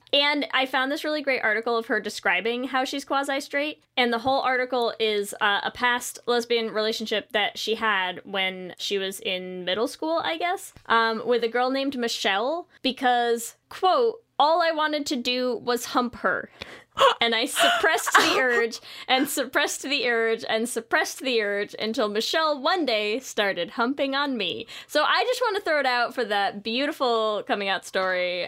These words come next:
Speaker 1: What an icon. What
Speaker 2: That
Speaker 1: an
Speaker 2: is
Speaker 1: icon. Rosie Perez, everyone. Give
Speaker 2: Oh
Speaker 1: it up.
Speaker 2: my God. You s-, when you said hump, I was not expecting the word hump. <laughs>
Speaker 1: You're welcome. You're
Speaker 2: That,
Speaker 1: welcome for that. That's my
Speaker 2: wow,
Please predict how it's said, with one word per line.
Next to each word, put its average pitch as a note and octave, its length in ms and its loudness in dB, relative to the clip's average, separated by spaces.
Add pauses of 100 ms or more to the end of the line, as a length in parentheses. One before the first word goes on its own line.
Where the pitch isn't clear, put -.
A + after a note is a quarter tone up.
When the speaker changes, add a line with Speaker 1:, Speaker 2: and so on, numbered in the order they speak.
Speaker 1:
What E4 200 0
an G4+ 100 -2
icon. D4+ 440 0
What A3 80 -2
Speaker 2:
That A#3 240 6
Speaker 1:
an C4+ 120 4
Speaker 2:
is C#4 60 0
Speaker 1:
icon. F#3+ 220 0
Rosie D4+ 260 2
Perez, C4+ 320 2
everyone. F#3+ 520 -2
Give G#3 120 -12
Speaker 2:
Oh A#3+ 180 8
Speaker 1:
it B3+ 100 2
up. B3+ 40 0
Speaker 2:
my C4+ 160 2
God. A#3 640 4
You A3+ 140 0
s-, - 220 -8 (160)
when B3 180 0
you C4+ 160 0
said C#4 240 2
hump, B3+ 340 4
I A3 80 4
was A#3+ 220 -4
not A#3 180 6
expecting A#3+ 500 -2
the A#3+ 80 -2
word A3+ 200 4
hump. A3+ 380 4 (140)
<laughs> C5 60 8 (1800)
Speaker 1:
You're A4 100 4
welcome. A3 420 0
You're C4 100 4
Speaker 2:
That, B3+ 160 8
Speaker 1:
welcome E4 120 0
for B3+ 80 0
that. F3 180 0
That's G#3+ 200 8
my F#3+ 60 6
Speaker 2:
wow, - 20 6